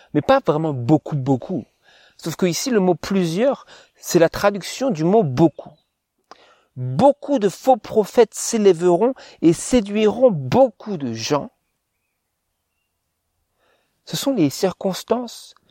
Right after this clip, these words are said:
telles que Jésus les a énumérées de la fin des temps. Beaucoup de faux prophètes. Des personnes qui disent, qu'ils prophétisent, qu'ils parlent au nom de Dieu, mais ils sont des faux prophètes.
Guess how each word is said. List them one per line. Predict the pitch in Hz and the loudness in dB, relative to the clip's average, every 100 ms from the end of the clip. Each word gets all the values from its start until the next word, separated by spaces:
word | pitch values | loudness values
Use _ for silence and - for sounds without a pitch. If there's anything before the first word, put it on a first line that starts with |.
| _ _ | _ _
telles | 160 - | -4 0
que | 165 | 0
Jésus | 147 190 220 | 2 -2 -2
les | 208 135 | -2 0
a | 151 156 _ _ _ _ _ - | -2 -4 _ _ _ _ _ 0
énumérées | 156 165 160 156 156 202 - _ _ _ | 0 0 0 0 0 -4 -8 _ _ _
de | 104 | -2
la | 110 101 | 0 -2
fin | - 127 | -6 -6
des | 110 | -6
temps. | - 110 - _ _ - | -10 -16 -16 _ _ -10
Beaucoup | 147 240 - | -4 -2 0
de | 208 156 | 0 0
faux | - - - 180 | -2 -16 -4 -4
prophètes. | - - 98 - - - - _ _ _ - - | -4 -8 -14 -14 -20 -20 -20 _ _ _ -20 -2
Des | 156 | 0
personnes | 220 185 262 233 | 2 0 0 -2
qui | 170 | -6
disent, | 139 175 254 - | -6 -4 -4 -4
qu'ils | 170 | -6
prophétisent, | 147 - - 226 202 - 294 240 | -6 -6 -4 -2 -4 -8 -10 -10
qu'ils | 165 151 | -4 -6
parlent | - 247 220 190 | 0 0 2 0
au | |
nom | 190 190 | -2 -4
de | 180 | -2
Dieu, | 156 180 254 | -4 -6 -6
mais | 175 | -6
ils | 135 | -6
sont | - - | -10 -8
des | 123 | -8
faux | - - 240 | -6 -2 -2
prophètes. | - - 101 - - _ - | -4 -16 -18 -20 -20 _ -20